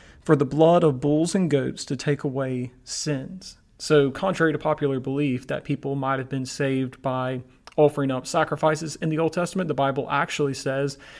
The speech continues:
"No, the blood of bulls and goats cannot take away sins." And in fact, as the chapter continues,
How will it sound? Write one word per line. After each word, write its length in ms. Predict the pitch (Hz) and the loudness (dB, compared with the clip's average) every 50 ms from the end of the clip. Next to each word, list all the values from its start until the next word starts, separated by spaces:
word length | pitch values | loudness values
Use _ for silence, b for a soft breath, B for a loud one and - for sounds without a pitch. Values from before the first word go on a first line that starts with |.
| B B B B | B B B B
"No, 520 | 175 180 220 233 196 160 143 139 139 143 | 2 6 6 8 8 6 6 4 2 -2
the 180 | 147 - 151 143 | 0 2 2 2
blood 300 | 139 151 156 160 160 156 | 4 6 6 6 8 6
of 120 | 147 131 | 4 2
bulls 260 | - 156 151 151 139 143 | 2 0 0 2 0 -2
and 100 | 143 135 | -2 -2
goats 380 | 143 139 139 139 131 - - | -2 -2 -2 -2 -6 -8 -12
cannot 840 | - _ - - - 143 139 139 151 170 175 151 127 - - - - | -16 _ -10 -4 -2 -2 0 0 0 0 0 0 -2 -4 -8 -12 -10
take 240 | - 139 135 131 - | -8 -6 -6 -6 -6
away 240 | 143 135 - - - | -6 -8 -8 -8 -10
sins." 500 | - - - - - - - 156 - - | -10 -10 -10 -10 -10 -10 -12 -14 -12 -6
And 120 | - 160 151 | -2 0 0
in 100 | 147 139 | 2 2
fact, 400 | - 160 160 151 151 - - - _ - | 2 2 2 2 2 -2 -6 -14 _ -2
as 220 | 160 147 131 131 | -2 -2 0 0
the 220 | 143 147 143 139 135 | 0 0 0 0 0
chapter 400 | - - 160 160 160 - 147 139 | 0 2 2 2 2 2 0 2
continues, 680 | - 156 156 - 233 240 220 190 160 156 151 - - | 2 0 2 4 6 6 6 6 6 2 0 -2 -6